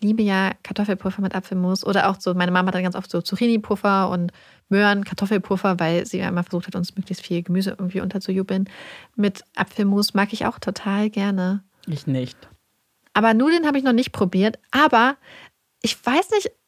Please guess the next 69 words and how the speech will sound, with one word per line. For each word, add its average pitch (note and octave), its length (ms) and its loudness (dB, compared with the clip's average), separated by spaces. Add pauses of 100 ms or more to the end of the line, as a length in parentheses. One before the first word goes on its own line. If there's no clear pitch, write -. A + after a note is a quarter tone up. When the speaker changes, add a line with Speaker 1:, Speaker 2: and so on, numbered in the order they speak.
(720)
Speaker 1:
ob G#3+ 100 2
ich A#3 80 0
mich A#3 160 -2
recht G#3 120 0
erinnere. A#3+ 300 0
Gibt B3 160 -4
es F4 100 -2
nicht D4 160 -4
auch A3 100 -4
Leute, A3 260 2
die G#3 100 2
Nudelauflauf A#3 840 2
mit G3+ 220 -4
Apfelmus C4+ 800 -8
machen? C#4 480 -8
Speaker 2:
Ich G3 160 -4
glaube, A3 220 4
es A#3+ 120 -2
gibt, A#3 220 -2
ja, F3+ 160 2
ja, G#3 180 6
es, E3+ 140 -2
ich - 140 -12
glaube, F#3 180 6
es G3+ 100 -4
gibt F3+ 160 -2
Speaker 1:
Ja. - 40 -10
Speaker 2:
einige A3 580 4
süße D#3+ 480 -2
Nudelgerichte. D3+ 640 -2
Ich D3+ 100 -8
glaube, D3+ 160 2
es D#3+ 80 -8
gibt - 180 -4
auch D#3 100 0
mit D#3+ 140 -2
Zimt D#3+ 240 -4
und D3+ 140 -4
Zucker. G3+ 300 2
Ich F3 80 -2
glaube, D#3 160 0
es - 80 -14
gibt F3+ 100 -2
auch A3+ 60 4
Speaker 1:
Ja. A3+ 80 4
Speaker 2:
Nudeln F3 200 2
mit D3+ 120 0
Nutella G3 600 2
und G3+ 200 -2
so. G3+ 260 0
Speaker 1:
Ja, B3+ 60 6
es C4+ 120 -2
gibt - 160 -2
auch A#3 160 4
Nudel-, A#3+ 1000 4
äh, G#3+ 160 2
so, G#3 180 2
so G3+ 120 2
Milchnudeln. F#3+ 840 2
Speaker 2:
Ja, G3 160 4
stimmt. B3 600 4
Speaker 1:
Boah, G#3 80 2
die A3+ 100 -2
habe A#3 60 -2
ich - 120 -4
einmal A#3+ 220 4
als G#3+ 120 -2
Kind G#3+ 220 -2
bei G3 220 0